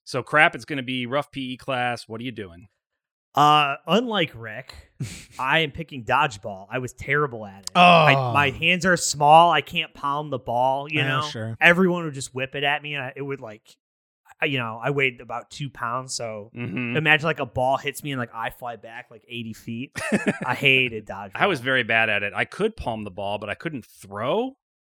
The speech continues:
Speaker 1: like, either straight or with any force. Yeah,
Speaker 2: Yeah.
Speaker 1: so if I did happen
Speaker 2: Right.
Speaker 1: to get a ball, I would be out.
Speaker 2: <laughs> Yeah.
Speaker 1: And then they would throw.
Speaker 3: And it just floats through the air.
Speaker 1: Yeah, like, anti-gravity. It's, it's just bizarre. And these kids, I don't know <laughs> what their deal was, but they could just whip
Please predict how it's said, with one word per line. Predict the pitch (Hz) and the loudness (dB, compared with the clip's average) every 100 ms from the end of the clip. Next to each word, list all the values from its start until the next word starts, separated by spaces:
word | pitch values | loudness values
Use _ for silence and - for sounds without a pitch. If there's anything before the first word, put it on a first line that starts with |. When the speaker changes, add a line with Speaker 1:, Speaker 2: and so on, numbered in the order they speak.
| - | -4
Speaker 1:
like, | 127 120 - - _ _ | 0 0 -2 -12 _ _
either | 147 135 | 0 0
straight | 113 - 143 143 160 - | -4 -6 4 6 4 2
or | 139 143 | 2 2
with | 135 143 | 2 0
any | 123 117 | 0 -4
force. | - 127 160 156 | -2 2 2 2
Yeah, | 147 139 | 6 6
Speaker 2:
Yeah. | 113 | 6
Speaker 1:
so | 131 | 2
if | 123 | 2
I | 131 | 2
did | 117 165 151 - | 2 0 -2 -2
happen | 151 147 | -2 0
Speaker 2:
Right. | 120 | -2
Speaker 1:
to | |
get | 147 | -2
a | 127 | -4
ball, | 139 151 139 120 110 | 0 2 4 2 0
I | |
would | 123 117 | -2 -4
be | 120 101 | -2 0
out. | 101 104 - | 0 -2 -10
Speaker 2:
<laughs> | |
Yeah. | 104 95 92 - - | -16 -18 -20 -20 -4
Speaker 1:
And | 139 147 | 2 6
then | 160 | 8
they | 160 | 8
would | 190 151 | 4 0
throw. | - 180 240 214 | -6 0 2 4
Speaker 3:
And | |
it | 160 | 4
just | 139 135 | 2 0
floats | - 165 175 - | 2 6 6 4
through | - 170 | 0 2
the | 156 147 | 2 2
air. | 151 | 4
Speaker 1:
Yeah, | 202 208 139 117 - | 6 6 4 0 -6
like, | 139 135 - _ _ - | -6 -6 -8 _ _ -4
anti-gravity. | 175 208 151 139 139 143 120 110 104 | -2 -2 -8 -4 0 0 0 -6 -8
It's, | 120 - - _ | -10 -12 -18 _
it's | 107 | -18
just | 123 147 - | -14 -12 -12
bizarre. | 107 110 110 107 | -6 -2 -2 -2
And | 104 110 | -4 -6
these | 113 | -4
kids, | - - 180 135 113 | -4 0 0 0 0
I | 143 | 0
don't | 143 | 0
know | 110 110 104 101 - _ | -4 -4 -6 -8 -10 _
<laughs> | _ _ | _ _
what | 117 104 135 147 | -10 -2 -2 -4
their | 113 107 | -8 -8
deal | 95 107 156 131 | -8 -8 -8 -6
was, | 92 90 | -10 -14
but | - 98 | -18 -18
they | 131 | -16
could | 113 | -16
just | 107 - | -18 -20
whip | 95 98 | -16 -14